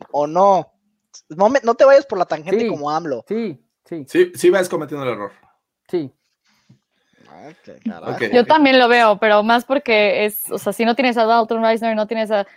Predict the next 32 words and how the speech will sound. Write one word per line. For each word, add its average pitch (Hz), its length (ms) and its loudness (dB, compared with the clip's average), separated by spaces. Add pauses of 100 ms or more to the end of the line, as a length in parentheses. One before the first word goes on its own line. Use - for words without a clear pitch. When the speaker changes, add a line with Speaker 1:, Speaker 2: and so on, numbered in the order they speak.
(100)
Speaker 4:
Graham 233 200 0
Glasgow, 233 380 2
lo 226 140 2
forzas 220 280 -2
a - 20 -4
pasar 220 300 0
más, 233 320 0 (260)
y 233 80 0
entonces 240 300 4
en 240 80 2
ese 254 220 2
momento 254 400 2 (260)
va 285 200 6
a 359 40 2
cometer 339 340 2
un 330 80 2
error 302 320 4
porque 269 220 0
justo 311 300 -6
tienes 320 300 0
mayor 262 340 2
porcentaje 269 680 2 (300)
de, 233 280 4 (120)
de 226 120 0
dropbacks 254 400 4
o 247 80 4
de 233 80 4
lo 220 120 2
que 202 100 -12
quieras, 247 260 2
más 285 140 4
oportunidades 294 720 4